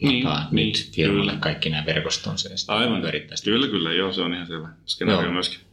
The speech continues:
Speaker 2: Ei, sitten jäämme odottamaan su-, suomalaisia Porsche-latauspisteitä. Jos Suomen ainoa on tossa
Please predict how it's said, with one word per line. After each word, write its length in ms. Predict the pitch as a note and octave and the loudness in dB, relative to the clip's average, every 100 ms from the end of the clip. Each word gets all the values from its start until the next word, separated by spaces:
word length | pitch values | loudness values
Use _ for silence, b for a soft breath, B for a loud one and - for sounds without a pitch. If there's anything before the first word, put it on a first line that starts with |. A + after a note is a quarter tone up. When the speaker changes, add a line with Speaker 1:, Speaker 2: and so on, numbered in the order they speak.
| - | -2
Speaker 2:
Ei, 260 | B2+ B2 A#2 | 2 4 2
sitten 500 | A#2 A2+ G#2 F2+ - - | 4 4 4 2 -6 2
jäämme 300 | A2+ G2+ G2+ | 4 6 6
odottamaan 640 | G2 F#2+ F#2+ F2+ F2 F2+ F#2 - | 6 4 4 4 2 0 -4 0
su-, 220 | A2 - | 2 2
suomalaisia 880 | - G#2+ F#2+ F2 D#2+ D#2+ F#2 D#2+ D#2+ D#2 - | 4 4 4 4 4 4 2 2 0 -2 2
Porsche-latauspisteitä. 1500 | F2 E2 - F#2 F#2 E2+ - E2+ E2 - D#2 - E2 D#2 | 2 4 2 0 2 2 2 0 0 0 0 2 0 2
Jos 220 | D#2+ E2+ - | 0 2 2
Suomen 280 | F2 E2 E2 | 2 2 2
ainoa 460 | E2 D#2+ D2+ D2 | 2 2 2 0
on 60 | D#2 | 0
tossa 340 | D#2+ - D#2 | 0 0 0